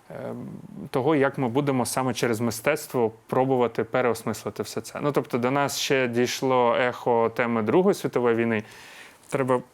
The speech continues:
тут теж розділяти, що все ж таки в Європі це не так, а у нас через оцей культ, да, радянської міфу про перемогу і так далі.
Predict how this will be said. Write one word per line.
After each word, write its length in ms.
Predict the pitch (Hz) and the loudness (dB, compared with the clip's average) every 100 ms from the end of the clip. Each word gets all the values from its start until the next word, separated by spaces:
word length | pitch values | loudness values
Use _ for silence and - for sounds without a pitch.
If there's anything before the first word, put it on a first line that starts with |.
| - | -4
тут 160 | 123 - - | -4 -4 -2
теж 260 | 117 110 | 0 0
розділяти, 460 | 123 117 117 120 117 | -2 0 0 0 -2
що 180 | - 110 | -4 -6
все 160 | - | -4
ж 80 | 113 | -6
таки 160 | - 120 | -4 -2
в 60 | |
Європі 420 | 120 123 123 113 110 | 0 2 2 0 -4
це 180 | - | -4
не 140 | 110 110 | -4 -2
так, 520 | - 196 233 - 143 | -2 -2 -4 -8 -8
а 220 | 135 113 110 | -4 -2 -2
у 140 | 120 | -2
нас 300 | 117 131 - | -2 -2 -4
через 340 | 127 110 101 | -2 -2 -2
оцей 240 | 107 - 101 | -4 -2 -4
культ, 440 | - 113 101 - 117 | -2 -2 -2 -6 -10
да, 360 | 110 107 107 | -6 -4 -2
радянської 760 | 110 107 101 98 - 107 101 101 - - - 123 | -2 -2 -4 -6 -8 -6 -6 -6 -12 -20 -12 -4
міфу 320 | 117 107 110 | -2 -2 -4
про 160 | 110 | -4
перемогу 1000 | 101 110 110 156 190 170 131 131 120 113 | -4 -2 -2 0 2 2 2 2 4 2
і 240 | 110 110 107 | 2 -2 -2
так 220 | 113 110 | -4 -4
далі. 320 | 104 98 | -4 -4